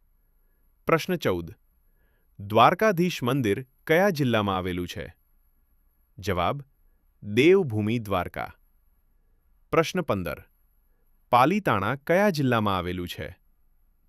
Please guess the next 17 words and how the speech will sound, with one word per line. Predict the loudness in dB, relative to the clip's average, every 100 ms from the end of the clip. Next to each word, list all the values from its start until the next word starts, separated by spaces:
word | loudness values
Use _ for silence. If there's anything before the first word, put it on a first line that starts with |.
| _ _ -10
જવાબ, | -6 -2 -2 -4 _ _ _ _ _ _ -14
ભાવનગર. | -4 0 0 0 -6 -10 -12 _ _ _ _ _ _ _ _ _ _ _ -2
પ્રશ્ન | -2 -2
સોળ. | -6 -6 -8 -10 _ _ _ _ _ _ _ _ -14
સ્ટેચ્યુ | -2 2 2 2 0
ઓફ | 2 0
યુનિટી | 0 0 -2 -4 -6 _ _ -2
કઈ | 2 2
નદીના | 2 0 0 -2
કિનારે | -2 -2 0 2 2
આવેલું | 0 -2 -6 -8
છે? | -10 -14 _ _ _ _ _ _ _ _ _ -6
જવાબ, | -4 -2 -2 -6 _ _ _ _ _ 0
નર્મદા | 2 2 0 -4
નદી. | -6 -8 -14 -18 _ _ _ _ _ _ _ _ _ _ _
પ્રશ્ન | -2 -2 -2
સત્તર. | -4 -6 -6 -10